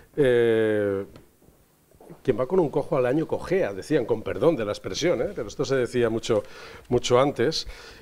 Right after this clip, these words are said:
Y, eh, me viene a la cabeza ahora mismo esa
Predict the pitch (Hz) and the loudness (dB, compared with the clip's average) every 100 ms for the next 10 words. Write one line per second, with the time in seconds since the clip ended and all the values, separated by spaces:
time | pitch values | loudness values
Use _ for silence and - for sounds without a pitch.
0 | _ 160 156 147 143 143 135 123 - - | _ 2 4 4 2 0 -2 -6 -16 -18
1 | - - 175 160 - 160 151 202 247 247 | -20 0 0 0 -6 -2 2 6 8 6
2 | 220 160 175 175 151 151 135 151 143 143 | 4 4 4 6 6 6 4 4 4 2
3 | 139 | 0